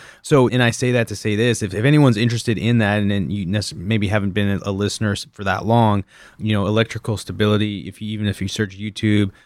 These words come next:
Matt and his group did a great one on E S, and just, it's a tech tip on understanding the history of how the electrical stability test, why it was developed, how it was developed with a certain equipment.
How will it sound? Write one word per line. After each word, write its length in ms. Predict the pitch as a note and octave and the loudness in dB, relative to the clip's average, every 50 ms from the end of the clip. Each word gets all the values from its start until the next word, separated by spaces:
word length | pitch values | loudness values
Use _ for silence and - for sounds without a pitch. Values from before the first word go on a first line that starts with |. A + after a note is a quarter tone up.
| _ _ _ _ | _ _ _ _
Matt 460 | - F2+ F2+ D2 G2+ A2+ G#2+ G2+ G#2 | -16 -14 -10 -6 -2 -2 0 0 0
and 100 | G2+ G#2+ | 0 -2
his 180 | G2 G#2+ F#2+ G2 | -2 -4 -6 -6
group 260 | - - A2+ G#2+ F#2+ | -4 -2 -2 -2 0
did 140 | F#2+ G#2+ G2 | -2 -2 -2
a 60 | G2 | -2
great 260 | F#2+ G2 G#2 G#2 G#2 | -2 0 0 2 2
one 320 | F#2+ F#2+ G#2 G2+ G2+ G2+ F#2+ | 2 2 0 0 0 0 0
on 400 | F#2+ G2 G2 G2 F#2+ F#2+ F#2 - | -2 -2 -2 0 -2 -2 -4 -4
E 220 | G2 G#2+ G#2+ G#2 | -4 -2 0 0
S, 280 | G2+ F#2+ F#2+ F#2 - - | 2 0 0 -2 -4 -4
and 220 | G#2 G2 F#2+ F#2+ | -4 -4 -4 -4
just, 240 | G2 G#2+ F#2+ - - | -4 -4 -4 -4 -8
it's 200 | - A2+ - - | -14 -16 -12 -10
a 100 | G#2+ F#2+ | -8 -8
tech 300 | - - - A2+ G#2+ G2+ | -8 -4 -2 -2 -2 -2
tip 260 | - - A2 G2 - G#2+ | -2 -2 -4 -2 0 -2
on 240 | G#2 G2 F#2+ F#2 | -2 0 -2 -2
understanding 640 | - A2 G#2+ G2 - - - - A2 A2 G#2+ G#2+ G#2 | -2 0 0 0 -2 -4 -2 0 2 2 2 2 0
the 80 | F#2 F#2 | 0 -2
history 540 | - - A#2 G#2 - - - G#2+ G#2 G2+ G2+ | -2 -2 -2 -2 -4 -4 -4 -2 0 0 0
of 120 | F#2+ F#2 - - - _ _ _ | -2 -4 -6 -14 -20 _ _ _
how 300 | - - G#2+ G#2+ G#2+ G#2+ | -6 -2 0 0 2 2
the 80 | G#2+ G#2+ | 2 0
electrical 420 | G2 F#2+ G2 - - G2 G#2 G2 | 0 0 -2 -4 -4 -4 -4 -4
stability 720 | - - G2+ F#2 - A2 A2 A2 G#2+ G2+ G#2 G2+ G2 - - - - _ _ _ _ _ _ - | -4 -6 -4 0 2 4 4 4 4 2 -2 -6 -8 -10 -14 -20 -20 _ _ _ _ _ _ -8
test, 360 | - A2+ A2+ G#2+ - - - | -4 -2 -2 -2 -2 -4 -4
why 140 | A2 A2+ A2 | 0 0 2
it 40 | |
was 140 | G#2+ G#2+ G2 | 2 0 -2
developed, 460 | - G#2+ F#2 A#2 B2 B2 B2 A#2+ A2+ | -4 -4 -2 2 2 2 2 2 0
how 180 | - A2 G#2+ A2 | -2 -2 0 0
it 40 | G#2+ | 0
was 100 | G#2 F#2+ | 0 -2
developed 360 | G#2+ G2 G2+ G#2+ G#2 G#2 G2+ | -2 -2 -2 0 -2 -2 -2
with 140 | G#2 F#2 - | -6 -8 -8
a 60 | F2+ | -8
certain 240 | - - G2 D#2 D#2 | -6 -6 -4 -4 -6
equipment. 560 | - - - A#2 A#2 A#2+ A#2 A#2 A2+ G#2+ - | -4 0 0 2 2 4 2 2 0 0 -4